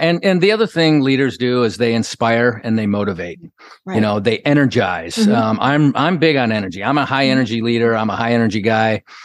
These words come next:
Speaker 2: Mm-hmm.
Speaker 1: And, uh, I, I think it's important for leaders to energize
Speaker 2: Mm-hmm.
Speaker 1: their teams,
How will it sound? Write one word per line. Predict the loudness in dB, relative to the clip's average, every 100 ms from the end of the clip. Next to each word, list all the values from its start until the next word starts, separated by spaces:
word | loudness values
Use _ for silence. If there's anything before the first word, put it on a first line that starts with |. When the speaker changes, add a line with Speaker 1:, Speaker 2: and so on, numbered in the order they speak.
| -4
Speaker 2:
Mm-hmm. | -2 0
Speaker 1:
And, | 0 0 0 2 0 -2 _ _ _ -8
uh, | -4 -4 -2
I, | -2 0
I | -2
think | 0 0
it's | 0 0
important | -2 2 2 2 -2
for | 0 0
leaders | 2 2 0 -2
to | -2 -4 -2
energize | 0 2 2 0 0 -2 -4 -2
Speaker 2:
Mm-hmm. | 0 0
Speaker 1:
their | 0
teams, | -4 0 2 0 -4 -8 -12